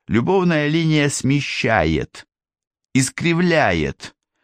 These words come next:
но и без эротики сам замысел режиссера скукоживался и провисал. Из крепкой, свежей, глубокой повести Захара Прилепина о запретной любви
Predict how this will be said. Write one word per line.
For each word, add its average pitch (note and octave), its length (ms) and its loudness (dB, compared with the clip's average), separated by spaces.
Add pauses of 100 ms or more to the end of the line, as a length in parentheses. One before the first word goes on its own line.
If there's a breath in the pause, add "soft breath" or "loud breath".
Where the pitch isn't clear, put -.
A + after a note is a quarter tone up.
(160)
но F#3+ 180 2
и G3 40 2
без F#3 220 0
эротики F#3+ 480 2
сам G2+ 240 2
замысел G#2 420 2
режиссера F2+ 720 2 (240)
скукоживался G2+ 1200 0 (500)
и F2+ 140 2
провисал. F#2 720 -2 (1120)
Из G2+ 280 0
крепкой, - 680 -2 (480)
свежей, F#2+ 880 0 (300)
глубокой A2+ 680 2
повести F2+ 600 0
Захара E2 540 0
Прилепина D#2+ 840 -2
о F2 100 0
запретной F2 680 0
любви D#2 540 0